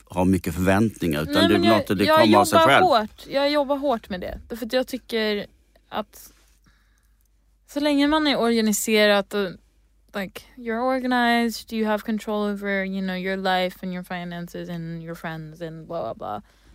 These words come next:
Speaker 2: Sit back. I think it's, like, really important to take a step back and just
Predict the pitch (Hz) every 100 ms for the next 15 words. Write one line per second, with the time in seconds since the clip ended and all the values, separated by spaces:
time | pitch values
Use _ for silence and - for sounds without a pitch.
0 | - - 339 330 - 226 - - - -
1 | 233 247 247 240 - 214 196 208 220 220
2 | 208 - 214 190 180 - - - 185 185
3 | 175 - - - 202 185 - 185 175 180
4 | 180 185 - -